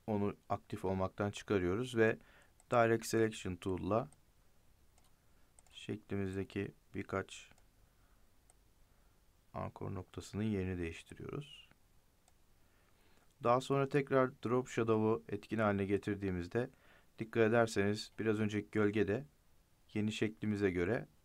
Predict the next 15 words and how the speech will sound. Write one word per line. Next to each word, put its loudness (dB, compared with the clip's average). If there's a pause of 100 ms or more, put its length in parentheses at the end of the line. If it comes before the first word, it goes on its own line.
(380)
tekrar -4 (480)
kendine -8
has -6
gölge 0
şeklini -6
geri 2
kazandı. -4 (1000)
İşte -2
bizim 0
yaptığımız -2
bu 0
değişikliklere 0
hemen 4
cevap 4
vererek 0